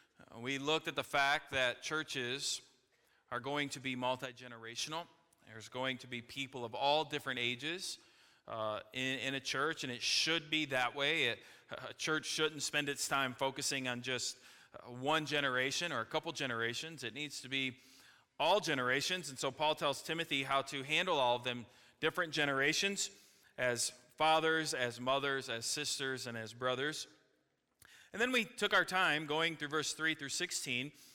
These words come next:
and Paul shared with Timothy, and then thus us, of how as a church you are to, uh, minister to the widows within the congregation.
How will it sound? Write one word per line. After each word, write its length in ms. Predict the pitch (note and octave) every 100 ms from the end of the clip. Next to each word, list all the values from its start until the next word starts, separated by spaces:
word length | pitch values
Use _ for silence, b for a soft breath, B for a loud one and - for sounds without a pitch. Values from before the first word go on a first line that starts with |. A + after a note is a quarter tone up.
| B B B -
and 420 | C#3+ C#3+ C#3+ C#3 -
Paul 340 | - F3 F#3
shared 360 | E3+ - F#3 F3+
with 160 | F3+ -
Timothy, 440 | C#3+ C#3+ F3 F#3
and 140 | C3+
then 240 | C3+ C3 B2
thus 220 | C#3 C3
us, 380 | D3+ D#3+ C3 - B B B
of 120 | C#3+
how 460 | - F#3 G3 G3 F#3 F3
as 300 | E3 D#3 D#3
a 60 |
church 480 | - - F3+ E3+ -
you 140 | D#3 D3
are 180 | C#3+
to, 520 | C#3 - D3 C3+ B2+ A2+ b b b b
uh, 200 | C3+ A#2+ A#2
minister 580 | C3 D3 D3 - B2+
to 200 | A#2 C#3+
the 80 | B2
widows 720 | A#2+ D3 D#3+ A2 G#2+ C#3+ - - b b b b -
within 360 | B2+ C#3 C3+
the 80 | C3+
congregation. 840 | C3+ B2 B2 A2 A#2+ B2 - A2+